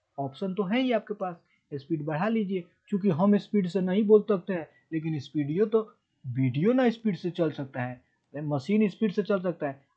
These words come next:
आदमी थोड़ी चल सकता है। हम मुंह से बोलेंगे, आप स्पीड बढ़ा दीजिए, दुगुना कर लीजिए, देखते रहिए। लेकिन चलिए, हाल ही में जिले में स्थित जगत झील पर्या-, पर्या-, <clears throat> पर्यावरण, यानी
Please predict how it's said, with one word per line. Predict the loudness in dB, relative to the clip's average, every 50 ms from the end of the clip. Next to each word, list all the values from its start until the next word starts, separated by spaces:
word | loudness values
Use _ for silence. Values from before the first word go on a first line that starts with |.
| -6
आदमी | -6 -4 -2 -2 -4 -4
थोड़ी | -4 -2 -2 -2 0
चल | 0 -2 -4
सकता | -4 -4 -10 -12 -12 -12 -12
है। | -12 -12 -12 -10
हम | -6
मुंह | -2 0 0 0
से | 0 -2
बोलेंगे, | 0 0 0 0 -2 -4 -6 -8
आप | -8 -8 -8 -8
स्पीड | -12 -8 -4 -2 0 2
बढ़ा | 4 4 2
दीजिए, | 2 0 -2 -2 -2
दुगुना | -2 -4 -4 -4 -4 -6
कर | -6 -6 -6 -6
लीजिए, | -6 -8 -8 -10 -14 -16 _ _ _ _ _ _ _ _ _ -4
देखते | -2 0 0 2 4 4 4
रहिए। | 6 4 2 0 -6
लेकिन | -8 -12 -16 -18 -20 -20 -20 _ _ _ _ -4
चलिए, | 0 0 2
हाल | 2 4 4 4
ही | 4 4
में | 4 2 2 0
जिले | 0 2 6 6 6
में | 6 4 2 0
स्थित | -2 -6 -10 -8 -8 -6
जगत | 0 2 4 4 4 4 2 0
झील | -2 -4 -2 0 0 0 0 -2 -8 _ _ _ _ _ _ -4
पर्या-, | 0 2 4 4 6 6 6 6 4 2 0 -6 _ _ _ _ 0
पर्या-, | 4 6 6 6 6 4 0 _ _ _ -4
<clears throat> | -2 -2 -2 -6 -8 -12 _ _ _ _ _ _ _ _ _ _ _ _ _ _ _ -20 -20 _ _ _ 0
पर्यावरण, | 4 8 8 10 10 12 10 10 10 8 8 6 6 4 0 -6 -10 _ _ _ _ _ _ _ _ _ -6
यानी | -4 -2 -2